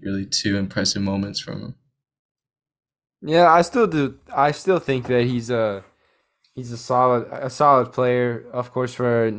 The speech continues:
Speaker 2: for New York, and I'm pretty sure there's a lot of transfer rumors going around about him, possibly leaving,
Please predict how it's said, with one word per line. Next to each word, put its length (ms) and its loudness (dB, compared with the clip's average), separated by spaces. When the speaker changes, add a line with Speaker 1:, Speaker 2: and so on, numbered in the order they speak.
Speaker 2:
for 160 -2
New 160 0
York, 340 2
and 80 -4
I'm 120 -4
pretty 240 -4
sure 220 0
there's 160 -2
a 80 0
lot 160 4
of 80 0
transfer 420 -6
rumors 380 -6
going 220 -4
around 300 -2
about 300 2
him, 180 -4
possibly 560 0
leaving, 580 -2